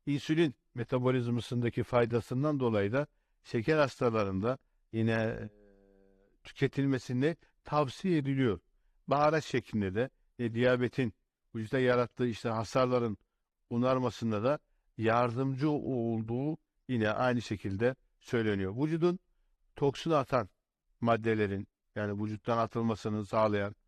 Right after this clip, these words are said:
işte bağışıklık sistemini güçlendirdiği, darülfülfül yağ hücrelerine ulaşımı kolay olarak olduğundan dolayı yağ akımını artırır.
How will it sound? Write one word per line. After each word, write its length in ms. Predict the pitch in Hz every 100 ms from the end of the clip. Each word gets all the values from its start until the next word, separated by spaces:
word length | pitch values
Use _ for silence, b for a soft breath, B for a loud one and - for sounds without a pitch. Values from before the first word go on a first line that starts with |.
| _ _
işte 220 | - 113
bağışıklık 540 | 110 117 117 123 - -
sistemini 520 | - 117 107 95 98 _ _ _ _
güçlendirdiği, 720 | 113 95 117 107 101 90 95 - _ _ _ _
darülfülfül 680 | 123 127 139 156 139 - 139
yağ 220 | 127 147
hücrelerine 500 | 139 123 127 123 117
ulaşımı 420 | 117 117 - 120
kolay 280 | - 117 135
olarak 400 | 123 104 98 -
olduğundan 480 | 110 110 117 131 131
dolayı 320 | 104 98 120 - _ _ _
yağ 260 | 117 131 135
akımını 580 | 127 127 123 120 131 - _
artırır. 480 | 113 110 - 95 87